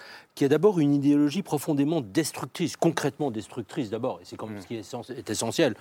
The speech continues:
Speaker 1: On l'a vu en Syrie, on le voit en Ukraine aujourd'hui, on le voit au Bélarus aussi, et cetera.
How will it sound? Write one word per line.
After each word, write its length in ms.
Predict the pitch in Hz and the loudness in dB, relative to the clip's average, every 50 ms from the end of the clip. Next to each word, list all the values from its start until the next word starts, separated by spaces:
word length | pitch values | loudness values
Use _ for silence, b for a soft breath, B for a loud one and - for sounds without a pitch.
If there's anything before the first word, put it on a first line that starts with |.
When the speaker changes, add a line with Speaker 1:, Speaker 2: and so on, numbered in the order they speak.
| B B B B | B B B B
Speaker 1:
On 60 | - 85 | -10 -6
l'a 100 | 82 90 | -4 -2
vu 120 | 101 110 | -2 -2
en 60 | 101 | -2
Syrie, 360 | - - - 90 95 117 131 | -4 -6 -8 -4 -2 -2 -2
on 80 | 123 101 | -2 -4
le 40 | 90 | -6
voit 140 | 82 95 98 | -8 -10 -10
en 100 | 95 92 | -10 -10
Ukraine 360 | 92 87 - - 117 104 101 | -12 -12 -8 -6 -4 -4 -4
aujourd'hui, 600 | 98 92 98 78 95 101 117 131 127 127 127 120 98 | -6 -6 -6 -4 -2 2 2 4 4 2 2 0 -2
on 60 | 92 | -4
le 60 | 95 82 | -6 -4
voit 100 | 92 95 95 | -4 -4 -2
au 40 | |
Bélarus 540 | 85 95 92 92 92 95 113 113 110 104 - | -2 -2 0 0 0 2 0 -2 -2 -4 -8
aussi, 260 | 110 101 - - 151 | -10 -8 -4 -2 -2
et 80 | 131 113 | -2 -2
cetera. 460 | - - 110 - 120 123 139 196 233 | -4 -8 -10 -8 -6 -2 0 0 -2